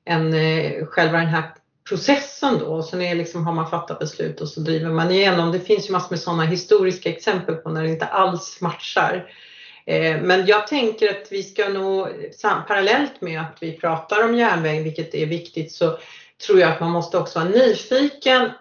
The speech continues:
investera i såna projekt och vara där och titta på till exempel, eh, l-, eh, luftfarkoster. Eh, alltså ett andra sätt att transportera sig, eh, som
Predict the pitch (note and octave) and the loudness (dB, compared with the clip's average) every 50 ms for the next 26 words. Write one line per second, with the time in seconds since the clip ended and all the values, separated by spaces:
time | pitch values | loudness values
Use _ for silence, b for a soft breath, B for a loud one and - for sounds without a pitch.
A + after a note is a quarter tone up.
0 | _ - F#3+ F#3 E3+ D#3 E3+ - - - - C4 C4 B3+ B3+ C4 B3+ A#3+ A#3 A#3 | _ -4 -2 -2 0 0 -2 -4 -4 -6 -2 0 2 4 4 4 4 6 6 6
1 | A3 G#3 G3+ G3 F#3+ F#3 F#3 F3+ - - - F3 E3+ E3 D#3 - - E3+ D#3 - | 4 4 2 2 0 0 -2 -2 -6 -8 -8 -6 -4 -4 -6 -6 -8 -12 -12 -10
2 | - - C#4 D4+ D4 - - - - - G3+ F#3 F#3 F3+ F3 E3+ E3+ E3 E3 E3 | -2 0 2 2 2 0 -6 -12 -12 -10 -8 -2 0 2 2 2 2 2 0 0
3 | D#3+ D#3+ D#3+ D#3+ D#3+ E3 E3+ F3 E3 - F3 D#3+ - E3 D#3+ - - D#3+ D#3 - | 0 2 2 0 0 -2 -2 -4 -6 -8 -8 -8 -6 -8 -10 -6 -6 -6 -4 -4
4 | E3 D#3 D#3+ D#3 - - D3+ D3+ D3+ D3+ - - D#3+ D#3 D3+ D#3 D#3 D3+ D#3 B | -4 -4 -4 -4 -4 -4 -2 -2 -2 -4 -4 -4 -2 0 2 2 0 -2 -4 B
5 | B B B B B B B B - - E3 D#3 D#3 D#3 D#3 D#3 D#3 D3+ D#3 D#3+ | B B B B B B B B -4 0 2 2 4 4 2 2 2 2 0 0
6 | E3+ - - F3+ E3 - F3+ F3+ F3 E3+ E3 D#3+ D#3+ D#3+ D#3 D#3 D#3+ D#3+ E3 F3+ | 0 0 -2 -2 0 2 6 6 6 6 6 4 2 2 2 0 0 -2 -4 -2
7 | F3+ G3 G#3 G#3+ - - - - - - E3+ E3+ E3+ - C#4+ D#4 D#4 - - - | 4 4 4 4 2 -6 -16 -12 -4 -2 -2 -2 -2 0 0 0 0 0 -6 -14
8 | - - - G#2+ - - - E3+ - - - F#3+ F3 F3 E3 D#3+ E3 E3 E3 E3 | -10 -10 -8 -6 -4 -6 -6 -8 -10 -14 -10 -8 -6 -4 -4 -2 0 0 0 0
9 | E3 - - F#3 E3+ - - - A#3 G#3+ F#3+ F#3+ G#3+ C4 B3+ - F#3+ D#3+ - - | -2 0 0 0 0 0 0 0 2 2 4 6 6 4 4 4 0 -4 -4 -6
10 | E3 - - E3 D#3+ - - F3+ E3+ - B3+ B3 A3+ G#3+ F3+ - - D3+ D3 D3 | -10 -8 -8 -8 -8 -6 -6 -8 -4 0 2 6 6 6 4 2 -4 -6 -4 -4
11 | D#3 E3 - - b b b b b b b - - F2 - - - - D#3+ D#3+ | -6 -6 -10 -14 b b b b b b b -10 -8 -8 -8 -8 -8 -10 -10 -10
12 | - - E3+ D#3 D#3+ | -6 -4 -4 -4 -4